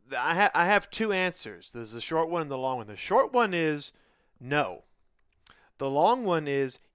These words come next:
yes, but only because there is a larger threat. Johnny Lawrence and Daniel LaRusso hate each other. But whenever John Kreese and Terry Silver combined their dojos,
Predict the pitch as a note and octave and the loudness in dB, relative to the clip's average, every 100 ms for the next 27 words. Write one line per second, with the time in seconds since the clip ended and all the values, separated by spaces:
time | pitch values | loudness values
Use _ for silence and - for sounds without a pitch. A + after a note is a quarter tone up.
0 | _ A#2+ E3 G#3 A2 - - - - D3+ | _ -4 2 2 2 -2 -8 -8 -2 -2
1 | - _ D3+ E3+ G#3+ A3+ A#3 F#3+ A#3 A3+ | -2 _ -2 0 0 -2 -4 -4 -8 -8
2 | - D3 B2+ A#2+ A#2+ A#2+ - _ _ C#3+ | 0 2 2 0 -4 -10 -16 _ _ -4
3 | C3+ C3 B2+ B2 A#2 A2+ A2+ B2 C#3 D#3+ | -2 -2 -2 -4 -4 -6 -4 0 2 2
4 | D#3 E3 D#3+ - _ _ _ B2+ A#2+ G#2 | 0 0 0 -6 _ _ _ -10 -6 -6
5 | - - - _ _ _ _ _ _ _ | -8 -16 -16 _ _ _ _ _ _ _
6 | _ _ _ _ G#3+ D4 F4 G#3+ G#3+ G#3 | _ _ _ _ 4 4 6 4 4 0
7 | E3+ E3+ E3+ D#3+ D3+ A#2 D3 C#3+ - A2 | -2 0 0 0 -2 -2 -2 -2 -4 -8
8 | F#2 - _ _ _ _ _ _ _ D3 | -8 -18 _ _ _ _ _ _ _ 0
9 | D#3 E3+ F#3 G#3+ G#3 G3+ _ _ _ D#3 | 2 2 4 6 6 4 _ _ _ -2
10 | D3+ F#3+ - F#3 F3+ E3 - D#3 D#3+ - | 0 0 0 0 0 -2 0 0 0 0
11 | F#3 F#3+ E3+ C#3 - _ _ _ - D3+ | 0 2 2 0 -4 _ _ _ -6 -6
12 | C#3 - E3 F3+ F3+ D#3+ - F#3 G#3+ D3+ | 0 2 4 4 2 0 2 4 4 4
13 | B2+ B2 - | 2 0 -4